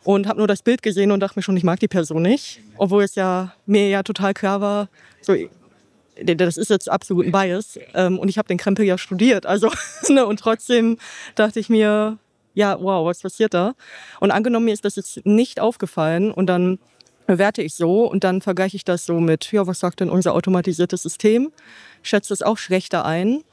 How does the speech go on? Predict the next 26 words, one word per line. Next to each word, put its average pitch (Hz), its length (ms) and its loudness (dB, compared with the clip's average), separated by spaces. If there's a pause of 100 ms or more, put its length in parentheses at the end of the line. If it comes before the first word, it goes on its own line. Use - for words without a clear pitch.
(200)
ähm, 185 280 2
was 202 200 -4
gar 214 200 0
nichts - 440 -6
mit 220 160 2
den 214 80 2
Kompetenzen 214 500 0
zu 214 80 -2
tun 226 280 2
haben 185 160 2
muss, 233 420 -2 (120)
ne? 220 200 2 (600)
Ähm, 190 280 2
dann 185 160 0
ist - 120 -6
es 226 80 -6
so 208 160 -2
ein 202 60 2
Teufelskreis, 196 600 -2
weil 165 100 0
ich 226 80 -2
mich 220 140 2
dann 214 160 2
darin 208 200 0
bestätigt 208 520 -2
sehe, 214 440 2